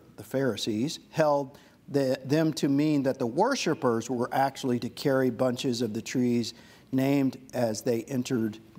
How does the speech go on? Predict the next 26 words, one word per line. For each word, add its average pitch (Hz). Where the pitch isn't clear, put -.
the 110
temple. 127
The 135
Pharisaic 196
interpretation 147
prevailed 139
among 147
the 127
people, 151
and 131
accordingly, 139
each 196
worshiper, 151
as 135
he 139
marched 170
in 156
procession, 139
would 120
carry 180
a 139
lulab 139
in 131
his 127
right 175
hand 127